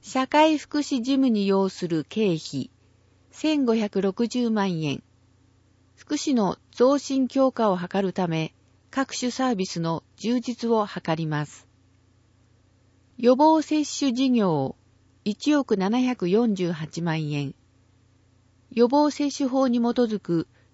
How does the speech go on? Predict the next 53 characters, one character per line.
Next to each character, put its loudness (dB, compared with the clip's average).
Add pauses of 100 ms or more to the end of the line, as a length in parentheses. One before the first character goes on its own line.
(120)
予 4
防 4
接 -2
種 -8
の 0
実 -8
施 -4
に 0
よ 0
っ -8
て、 -4 (440)
感 -2
染 0
の 0
恐 -2
れ 0
が 0
あ -2
る -4 (300)
疾 -6 (140)
病 6
の 0
発 -4
症、 0 (500)
及 4
び -2
蔓 0
延 2
を 2
予 2
防 2
し、 -4 (400)
公 0
衆 -2
衛 0
生 -2
の -6
向 -2
上、 -2 (340)
及 2
び -4 (260)
健 0
康 -2
の -2
保 0
持 -6
増 0
進 -4
を -4
図 -8
り -6
ま -6
す。 -20